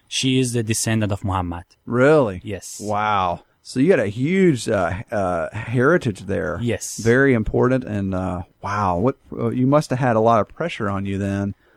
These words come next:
Speaker 2: uh,
Speaker 1: Yes.
Speaker 2: to, to just be, uh, probably the best Muslim you could be, I would imagine.
Speaker 1: Yes. Actually, I was practicing, uh, doing namaz and all of those things from child time.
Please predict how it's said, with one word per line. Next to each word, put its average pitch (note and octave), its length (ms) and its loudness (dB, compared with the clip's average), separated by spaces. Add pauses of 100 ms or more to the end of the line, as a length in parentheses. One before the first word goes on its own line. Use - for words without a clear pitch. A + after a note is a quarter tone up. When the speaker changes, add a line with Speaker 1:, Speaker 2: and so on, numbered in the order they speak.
(140)
Speaker 2:
uh, G2+ 100 0
Speaker 1:
Yes. G2 440 2
Speaker 2:
to, A2 240 -2
to - 180 -6
just A2 280 -6
be, G#2 440 0 (240)
uh, - 80 -8
probably A2 260 4
the G2+ 80 0
best A2 220 2
Muslim A2+ 360 4
you A2 100 2
could - 160 -4
be, B2 200 2
I F#2+ 80 0
would F#2 60 -2
imagine. F#2 420 -6 (220)
Speaker 1:
Yes. D3 320 0
Actually, E3 340 2
I D#3 140 4
was C#3+ 200 4
practicing, C3+ 640 0 (140)
uh, G#2+ 240 2
doing A#2 260 2
namaz A2 320 4
and G#2 100 0
all A2 140 4
of A2 120 0
those G#2+ 260 0
things G#2 220 -2
from G2 160 -4
child G2 280 -2
time. F2 280 -6